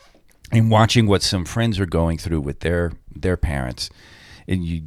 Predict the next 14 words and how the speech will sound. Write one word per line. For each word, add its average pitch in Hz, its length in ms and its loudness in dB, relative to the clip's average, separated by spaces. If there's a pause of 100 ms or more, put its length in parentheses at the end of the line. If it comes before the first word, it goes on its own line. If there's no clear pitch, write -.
(120)
you, 87 240 -10
you, 82 680 -12 (340)
you 90 220 -2
can 85 180 -2
feel 101 500 2
for 73 220 -4
that. 57 320 -8 (160)
But 78 220 -6
when 80 160 -6
I 78 80 -6
think 123 280 -2
of, 85 260 -2
uh, 58 360 -6 (1040)
uh, 55 420 -10